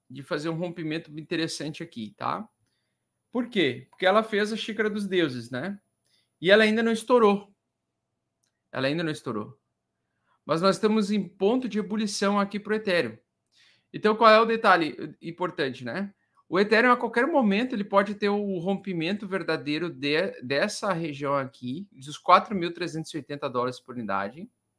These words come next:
E ela pode bater uns dezoito por cento de alta em um dia. Tá?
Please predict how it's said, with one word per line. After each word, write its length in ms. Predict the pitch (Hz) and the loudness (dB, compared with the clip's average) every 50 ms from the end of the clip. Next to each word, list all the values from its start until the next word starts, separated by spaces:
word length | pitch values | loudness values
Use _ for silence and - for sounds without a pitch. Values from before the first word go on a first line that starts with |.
| _ _ _ _ _ _ _ _ _ _ _ _ _ | _ _ _ _ _ _ _ _ _ _ _ _ _
E 60 | 139 | 6
ela 140 | 156 170 185 | 8 8 8
pode 260 | 185 190 190 196 208 | 10 8 8 8 8
bater 240 | 185 208 208 208 208 | 4 4 4 4 2
uns 160 | 208 208 196 | 0 0 0
dezoito 400 | 175 196 190 151 170 190 214 214 | -2 -4 -4 0 0 -2 -2 -2
por 160 | - 226 214 | -4 -6 -6
cento 320 | - - 196 185 202 208 190 | -4 -2 -4 -4 -4 -4 -6
de 120 | 165 165 | 2 6
alta 260 | 160 156 180 190 - | 6 6 6 6 0
em 100 | 196 180 | -6 -4
um 140 | 180 208 220 | -2 -2 -2
dia. 420 | 175 139 143 147 139 110 90 76 _ _ _ _ _ _ _ _ _ _ _ _ _ _ _ _ _ _ _ _ _ _ _ _ _ _ _ _ | -2 -4 -6 -4 -4 -4 -4 -6 _ _ _ _ _ _ _ _ _ _ _ _ _ _ _ _ _ _ _ _ _ _ _ _ _ _ _ _
Tá? 240 | - 120 - 196 196 | -10 -10 -10 -10 -12